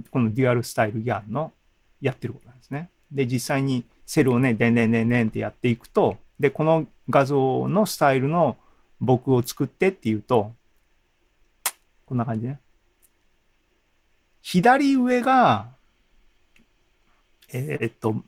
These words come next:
僕に一番近い。で、えーっと、右下が、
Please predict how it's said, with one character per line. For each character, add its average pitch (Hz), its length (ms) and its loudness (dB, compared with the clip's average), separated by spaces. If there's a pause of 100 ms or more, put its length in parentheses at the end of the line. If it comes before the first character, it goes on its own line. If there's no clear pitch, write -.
(720)
僕 143 340 2
に 156 160 6
一 131 160 0
番 131 160 4
近 101 280 -2
い。 120 100 -14 (1120)
で、 135 400 0 (180)
え 117 240 0
ー 107 40 -2
っ - 40 -20
と、 110 160 -2
右 170 380 4
下 - 280 0
が、 180 420 -2